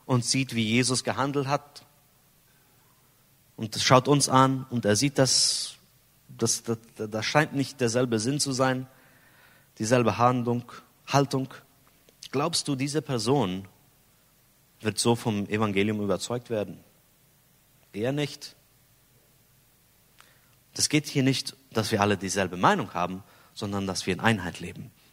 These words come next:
Dass wir verstehen, dass wir verschiedene Meinungen haben und trotzdem eins sind.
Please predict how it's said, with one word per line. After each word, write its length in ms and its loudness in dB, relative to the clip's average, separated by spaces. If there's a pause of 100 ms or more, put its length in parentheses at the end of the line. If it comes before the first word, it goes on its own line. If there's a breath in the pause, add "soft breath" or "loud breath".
(100 soft breath)
Dass 220 -2
wir 120 2
verstehen, 720 0 (500 loud breath)
dass 320 -4
wir 100 -2
verschiedene 560 0
Meinungen 540 0
haben 440 4 (280 loud breath)
und 220 -4
trotzdem 400 -2
eins 260 -6
sind. 360 -16